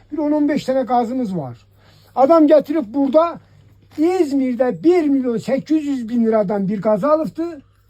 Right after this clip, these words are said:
Getirip Kars'ta beş milyon liraya satırlar. Ben de diyorum, satmayayım. Bu benim özümün gazımdı. Eşime, dostuma, oğluma, uşağıma neyse de gönderirim. O bana yeter.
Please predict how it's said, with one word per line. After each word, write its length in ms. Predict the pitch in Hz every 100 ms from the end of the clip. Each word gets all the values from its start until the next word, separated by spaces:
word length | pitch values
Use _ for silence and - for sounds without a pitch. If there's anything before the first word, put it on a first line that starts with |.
| _
Getirip 420 | - 254 - 247 -
Kars'ta 400 | 254 185 269 208
beş 200 | 233 -
milyon 320 | 208 208 185
liraya 160 | 180
satırlar. 640 | 175 107 - 98 95 _ _ _ _ _ _ _ _ _ _ _ _ -
Ben 120 | 233
de 120 | 254
diyorum, 220 | 208 262 226
satmayayım. 440 | 262 277 170 127 95 _ _ _ _ _ _ _
Bu 120 | 226
benim 220 | 233 277 294
özümün 380 | 302 262 339
gazımdı. 600 | 320 262 220 254 226 320 320 - - _ -
Eşime, 500 | 294 220 302 294 233
dostuma, 380 | 285 - 285 277
oğluma, 440 | 233 247 269 277
uşağıma 420 | 240 - 262 254
neyse 280 | 262 247 220
de 60 | 220
gönderirim. 600 | 170 254 254 254 294 240 - -
O 240 | 330 311
bana 260 | 269 240 233
yeter. 460 | 202 180 - 135